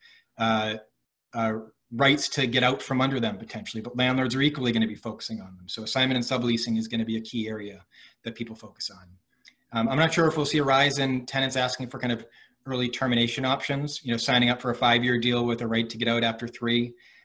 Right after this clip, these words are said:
Um, but that might be another option that tenants look towards in terms of just if they're signing up new deals right now, how do you have, you know, a little bit less of a commitment? Um, and kind of a combination of, uh, a few of those,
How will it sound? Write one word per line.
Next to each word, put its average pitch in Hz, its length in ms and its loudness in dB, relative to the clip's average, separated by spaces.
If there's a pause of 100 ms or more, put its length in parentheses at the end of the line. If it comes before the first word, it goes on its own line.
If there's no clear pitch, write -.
(140)
Um, 113 180 0
but 113 140 -4
that 120 180 0
might 120 160 0
be 127 80 -2
another 120 240 0
option 120 320 0
that 123 160 -2
tenants 123 300 -4
look 123 200 -6
towards 123 520 -4
in 117 120 0
terms 117 300 0
of 117 140 -4
just 117 280 -6
if 113 80 -10
they're 117 120 -4
signing 123 300 2
up 117 60 0
new 117 200 4
deals 117 320 0
right 113 240 -4
now, 110 400 -6 (340)
how 120 140 -4
do 117 80 2
you 117 80 2
have, 113 340 0
you 117 60 -2
know, 107 80 -4
a 104 100 -10
little 120 180 0
bit 117 200 -2
less 113 220 -4
of 113 100 -6
a 113 40 -6
commitment? 117 540 -6 (640)
Um, 120 240 4
and 123 80 0
kind 165 120 2
of 170 80 2
a - 20 2
combination 160 640 4
of, 127 260 0 (300)
uh, 123 300 4 (120)
a - 60 -6
few 156 260 4
of 147 120 0
those, 104 520 0